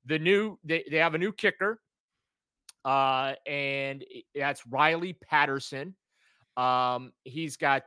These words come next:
thirty-seven games under his belt with the Lions and Jaguars, uh, fifty-eight of sixty-six career field goal tries, eighty-seven of ninety on P A Ts. He was with the Lions this year, uh,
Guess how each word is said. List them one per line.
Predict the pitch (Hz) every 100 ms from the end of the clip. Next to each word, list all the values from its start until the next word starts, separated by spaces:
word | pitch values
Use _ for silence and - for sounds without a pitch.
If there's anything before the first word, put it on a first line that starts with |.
| -
thirty-seven | 175 180 175 190 170 160
games | 165 170 160
under | 156 143
his | 143 117
belt | 151 156 156
with | 147 -
the | 120
Lions | 120 139 156 160 160 143 -
and | 120 113
Jaguars, | 131 143 143 151 151 147 147 - _ _ _ _
uh, | 110 117 117
fifty-eight | - 214 - 170 170 151
of | 131
sixty-six | - 196 - 156 - 170 -
career | - 160 147
field | - 170 160
goal | 165
tries, | 156 165 151 147 143 -
eighty-seven | 160 175 170 160 - 170 156 147
of | 123
ninety | 127 135 143 156 160 160 -
on | 131 127 120
P | - 170 156
A | 135
Ts. | 123 - 170 175 175 - _ _ _ -
He | 180
was | 165 147
with | 151 151
the | 135
Lions | 127 143 170 170 165
this | 160 156 -
year, | 160 160 160 160 _ _ _ -
uh, | 117 117 113 113